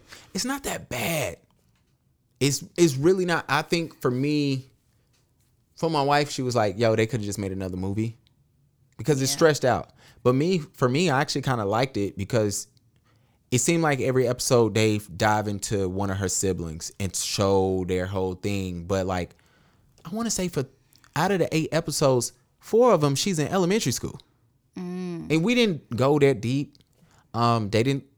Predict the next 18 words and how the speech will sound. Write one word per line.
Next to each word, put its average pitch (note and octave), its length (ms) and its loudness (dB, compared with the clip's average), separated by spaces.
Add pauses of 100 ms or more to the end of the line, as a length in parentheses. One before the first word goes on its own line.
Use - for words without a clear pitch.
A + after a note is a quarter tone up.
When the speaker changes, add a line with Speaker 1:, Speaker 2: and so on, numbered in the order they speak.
Speaker 1:
you C3 120 -4
know, F2+ 200 -4
they C3+ 140 4
talk D#3+ 200 0
about B2+ 180 2
a A2+ 40 2
lot G#2+ 240 2
in A#2 80 0
there G#2 80 -2
about F#2 220 0
what G#2 160 0
her G#2+ 100 -2
family A2 400 -4
had G#2+ 160 -2
to G2+ 60 -4
go G2+ 180 0
through. G2+ 400 0 (460)
Um, F2+ 360 -6